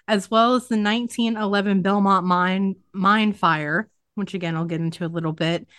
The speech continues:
and Sheriff Thomas Logan, who was shot while trying to save others in a local brothel. So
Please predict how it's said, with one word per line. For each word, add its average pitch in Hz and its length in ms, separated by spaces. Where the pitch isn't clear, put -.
and 185 140
Sheriff 233 400
Thomas 226 460
Logan, 180 400
who 185 160
was 180 120
shot 226 460
while 233 140
trying 202 300
to 196 60
save 196 300
others 180 400
in 180 220
a 175 140
local 180 400
brothel. 160 580
So 208 1400